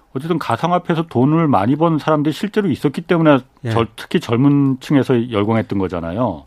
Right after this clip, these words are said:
Speaker 2: 예.
Speaker 1: 이번에 좀 이게 시사하는 바가 좀 크겠네요, 그러면은.
Speaker 2: 예, 그렇죠. 그래서 극소수 뭐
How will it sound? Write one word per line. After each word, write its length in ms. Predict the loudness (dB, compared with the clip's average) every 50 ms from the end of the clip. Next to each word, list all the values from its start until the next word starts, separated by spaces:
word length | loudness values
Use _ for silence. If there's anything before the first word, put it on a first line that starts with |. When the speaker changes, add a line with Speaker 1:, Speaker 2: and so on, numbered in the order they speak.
| -6 -4
Speaker 2:
예. 260 | -2 -2 -2 -2 -4 -6
Speaker 1:
이번에 300 | -4 0 0 2 2 2
좀 160 | 2 2 2 2
이게 220 | 2 2 2 0 0 _ _ _ -20
시사하는 460 | -20 -20 -8 -2 -2 0 0 0 0
바가 160 | 0 0 0
좀 120 | 0 -2 -6
크겠네요, 500 | -8 -10 -4 -4 -2 0 0 -2 -2 -4
그러면은. 400 | -4 -4 -6 -8 -8 -10 -14 -16 _ _ _ _ -4
Speaker 2:
예, 120 | -2 -2 -2
그렇죠. 500 | 0 2 0 0 0 0 0 0 0 -2 _ _ _ _ _ _ _ _
그래서 280 | -4 -2 0 2 0 0
극소수 1040 | 0 0 -4 -4 -4 -4 -2 2 4 4 4 4 2 2 2 4 4 4 2 2 0
뭐 160 | 0 -2